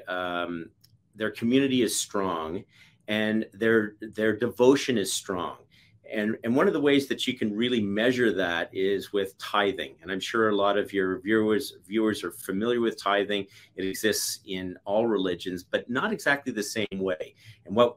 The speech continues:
you know, what's interesting about the, the, uh, with the Mormon faith is that you are expected to, uh, produce ten percent, to give ten percent of your annual income to the church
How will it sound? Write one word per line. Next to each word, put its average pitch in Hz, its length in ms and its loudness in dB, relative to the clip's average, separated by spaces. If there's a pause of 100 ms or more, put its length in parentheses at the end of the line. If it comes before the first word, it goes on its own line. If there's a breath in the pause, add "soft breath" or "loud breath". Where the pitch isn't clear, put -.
you 113 120 -2
know, 107 100 2
what's 113 280 0
interesting 156 480 -2
about 104 300 0
the, 92 240 0 (440 soft breath)
the, 98 420 0
uh, 87 180 -8
with 95 200 -6
the 90 280 -4
Mormon 127 360 2
faith 71 480 -6 (440 soft breath)
is 107 300 0
that 104 320 0
you 123 140 2
are 117 100 6
expected 143 840 0
to, 110 560 0 (180 loud breath)
uh, 95 360 -2 (260)
produce 104 480 0 (140)
ten 131 260 -2
percent, 123 500 -2
to 104 80 -6
give 104 280 -2
ten 139 280 0
percent 113 460 -2
of 95 100 -6
your 98 220 0
annual 127 500 0
income 95 560 -4 (380)
to 170 180 0
the 151 120 -2
church - 560 -2